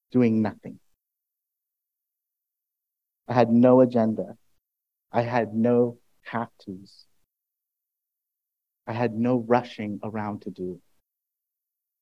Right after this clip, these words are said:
I'd spend the morning with my dad, having incredible conversations. This picture,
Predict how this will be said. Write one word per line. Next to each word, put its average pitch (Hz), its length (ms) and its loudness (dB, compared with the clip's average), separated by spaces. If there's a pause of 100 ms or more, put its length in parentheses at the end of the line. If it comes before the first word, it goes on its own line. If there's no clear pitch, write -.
(180)
I'd 117 200 -2
spend 131 260 4
the 127 40 6
morning 127 360 4
with 120 160 0
my 113 120 -2
dad, 127 440 4 (480)
having 120 240 -2
incredible 127 680 -4
conversations. 117 760 -8 (640)
This 143 260 4
picture, 123 760 0